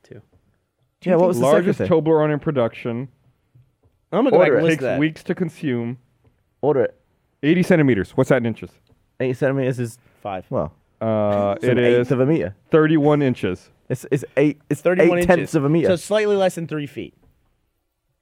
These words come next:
Speaker 3: I'm gonna buy this.
Speaker 4: Oh my God, you're my hero. Yo, are you really? How much is it?
Speaker 3: Uh, hundred and ten dollars.
Speaker 1: How do you, how do you go about eating that though?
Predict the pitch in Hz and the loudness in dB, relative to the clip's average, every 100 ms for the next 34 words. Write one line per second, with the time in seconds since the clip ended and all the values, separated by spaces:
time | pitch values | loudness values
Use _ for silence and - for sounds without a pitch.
0 | - 127 117 104 90 _ _ _ _ _ | -6 -2 0 -2 -4 _ _ _ _ _
1 | 107 139 131 123 139 127 113 147 123 - | -10 -8 -10 -6 -4 -4 -6 -8 -10 -10
2 | 139 113 85 82 _ _ _ _ _ _ | -8 -8 -8 -12 _ _ _ _ _ _
3 | - 165 190 165 180 180 160 160 120 _ | 0 2 2 2 0 0 -4 -6 -10 _
4 | _ _ _ _ - 107 101 95 92 87 | _ _ _ _ -10 -6 -4 -4 -6 -6
5 | 120 113 107 101 82 90 _ - 208 202 | -6 -6 -8 -8 -10 -12 _ 0 2 2
6 | 175 135 196 254 262 233 - 127 123 113 | 0 -2 -6 0 4 2 0 -4 -4 -6
7 | 98 - 95 92 | -8 -10 -10 -10